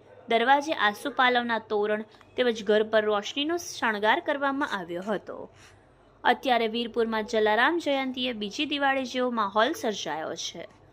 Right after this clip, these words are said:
મુખ્ય રસ્તા તેમજ ચોકમાં પૂજ્ય બાપાની જીવન કવરને દર્શાવતી ઝાંખીઓ બનાવવામાં આવી છે. તેમજ ભાવિકો માટે વીરપુર પહોંચવાના રસ્તાઓ પર પાણી, શરબત તેમજ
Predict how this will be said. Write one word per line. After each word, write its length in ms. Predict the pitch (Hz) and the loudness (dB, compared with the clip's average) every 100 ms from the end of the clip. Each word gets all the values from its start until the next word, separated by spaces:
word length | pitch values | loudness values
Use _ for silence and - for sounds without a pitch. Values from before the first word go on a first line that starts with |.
| - - - | -20 -20 -8
મુખ્ય 320 | 254 - 370 | -8 -4 0
રસ્તા 300 | 339 320 320 | 2 0 0
તેમજ 280 | 285 269 262 - | 0 0 -4 -2
ચોકમાં 360 | 240 233 240 | -2 -2 -4
પૂજ્ય 380 | 233 220 208 285 | -2 -2 0 2
બાપાની 480 | 311 285 277 262 254 214 | 6 6 4 0 -2 -2
જીવન 280 | 214 240 311 | 0 2 2
કવરને 380 | 302 277 269 262 | 0 0 -2 -2
દર્શાવતી 560 | 233 233 - 233 233 | -2 0 0 0 -2
ઝાંખીઓ 480 | 220 196 185 - 294 | -4 -2 -4 -4 -4
બનાવવામાં 580 | 277 262 254 254 254 254 | -2 -2 -2 -2 -2 -2
આવી 320 | 175 151 151 | -2 -4 -8
છે. 320 | - - - 147 - - - - - - | -12 -14 -14 -14 -16 -20 -20 -20 -18 -10
તેમજ 400 | - 269 240 226 | -4 0 0 4
ભાવિકો 400 | 226 214 220 220 | 8 8 6 0
માટે 280 | 214 214 214 | 0 0 0
વીરપુર 420 | 202 208 214 330 320 | 2 2 2 -2 2
પહોંચવાના 500 | 285 277 269 254 247 | 2 2 0 2 2
રસ્તાઓ 380 | 240 - 240 233 | 2 2 2 2
પર 180 | 233 226 | 0 0
પાણી, 360 | 214 208 214 214 - - - | 0 0 -2 -8 -16 -20 -16
શરબત 500 | - 262 226 220 214 - - - | -4 2 4 4 2 -2 -16 -6
તેમજ 240 | 247 233 | 0 2